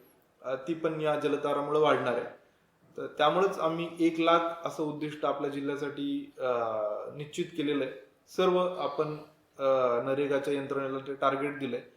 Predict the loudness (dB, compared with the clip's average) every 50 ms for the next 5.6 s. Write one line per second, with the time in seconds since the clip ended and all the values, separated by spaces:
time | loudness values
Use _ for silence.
0 | _ _ _ _ -14 -12 -10 -8 -2 -2 0 0 2 0 2 2 2 2 4 2
1 | 2 2 2 2 2 2 2 0 0 0 0 0 0 0 0 0 -2 -2 -4 -4
2 | -6 -8 -10 -12 -18 _ _ _ _ _ _ _ _ 4 6 6 6 6 6 4
3 | 4 4 4 -2 2 2 2 4 6 6 6 6 6 6 4 2 4 4 6 6
4 | 6 6 4 2 -2 -8 -12 -10 -2 -2 0 0 2 0 0 0 -2 -6 -8 0
5 | 2 6 6 8 10 10 10 10 8 6 4 0